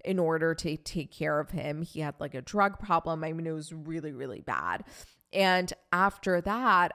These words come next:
I subconsciously was so closed off to love and romance because I was like, "Well, look at what fucking happened last time." So it makes sense that the only men that I was ever attracted to were ones that were unavailable because my brain was like, "No, we are not doing this shit again."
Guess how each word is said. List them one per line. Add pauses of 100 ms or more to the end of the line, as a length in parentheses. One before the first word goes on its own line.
I
subconsciously
was
so
closed
off
to
love
and
romance
because
I
was
like,
"Well,
look
at
what
fucking
happened
last
time." (300)
So
it
makes
sense
that
the
only
men
that
I
was
ever
attracted
to
were
ones
that
were
unavailable
because
my
brain
was
like,
"No,
we
are
not
doing
this
shit
again."